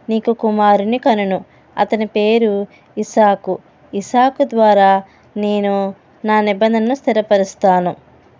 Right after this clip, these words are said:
ఇది ఒక ఆత్మీయ మార్పు సందేశం. దేవుని యోచన మన యోచన కాదని, దేవుడు చెప్పిన మార్గం ద్వారా మాత్రమే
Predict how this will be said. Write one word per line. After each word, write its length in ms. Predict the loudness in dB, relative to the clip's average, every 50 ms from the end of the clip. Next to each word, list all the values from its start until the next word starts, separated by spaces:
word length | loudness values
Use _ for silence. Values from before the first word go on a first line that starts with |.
| _ _ _
ఇది 380 | -10 -6 -4 -4 -2 -2 -4 -6 -10 -18 _ _ _ -4
ఒక 160 | -2 0 0
ఆత్మీయ 600 | 0 2 2 2 0 -2 -4 _ -4 -2 -2 0
మార్పు 560 | 0 0 2 2 0 0 -2 -4 -6 -6 -6 -6 -10 _ _ _ _ _ -18
సందేశం. 640 | -6 -4 -4 -4 0 0 0 0 0 0 -4 -6 -6 -8 _ _ _ _ _ _ _
దేవుని 500 | -8 -2 0 2 2 2 2 0 0 0
యోచన 680 | 2 2 2 0 0 -2 -4 -4 -2 0 0 0 0 -2 -4 -10 _ _ _ _ -6
మన 140 | -4 -2 0
యోచన 460 | 0 2 2 2 2 0 -2 -4 -4
కాదని, 680 | -2 0 2 2 2 2 0 -2 -2 -2 -4 -4 -6 -8 _ _ _ _ _ -8
దేవుడు 360 | -2 0 2 2 2 2 0
చెప్పిన 400 | -2 -2 -4 -6 -4 -2 -2 -2
మార్గం 500 | 0 2 2 2 2 2 0 -2 -4 -2
ద్వారా 320 | 0 0 2 2 2 0 0
మాత్రమే 680 | 0 0 -2 -2 -2 -2 -2 -2 0 0 0 0 -2